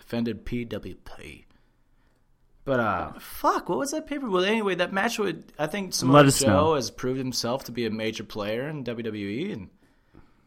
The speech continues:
Speaker 1: he can be a main event, hopefully Universal Champion s-, at some point. I, obviously, I don't think Lesnar's gonna lose that title until WrestleMania when he loses the fucking Roman Reigns.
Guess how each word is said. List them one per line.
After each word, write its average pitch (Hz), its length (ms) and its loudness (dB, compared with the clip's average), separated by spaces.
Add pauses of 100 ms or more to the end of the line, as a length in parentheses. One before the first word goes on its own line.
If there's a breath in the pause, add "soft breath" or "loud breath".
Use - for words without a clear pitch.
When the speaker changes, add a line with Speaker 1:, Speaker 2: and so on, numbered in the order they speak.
(200)
Speaker 1:
he - 140 -16
can 92 160 -10
be 104 240 -6
a 107 40 -4
main 104 280 -6
event, 104 400 -8
hopefully 110 340 -6
Universal 101 540 -6
Champion 104 600 -8
s-, - 160 -14 (160)
at 123 160 -6
some 135 200 -4
point. 156 320 -6
I, 95 140 -2
obviously, 110 520 -2
I 98 60 -4
don't 107 180 -8
think 107 220 -10
Lesnar's 101 360 -6
gonna 104 160 -8
lose 101 180 -6
that 101 120 -6
title 104 260 -6
until 101 200 -10
WrestleMania 101 720 -4
when 92 100 -10
he 98 160 -12
loses 98 400 -10
the - 80 -16
fucking 107 600 -6
Roman 104 280 -8
Reigns. 107 600 -8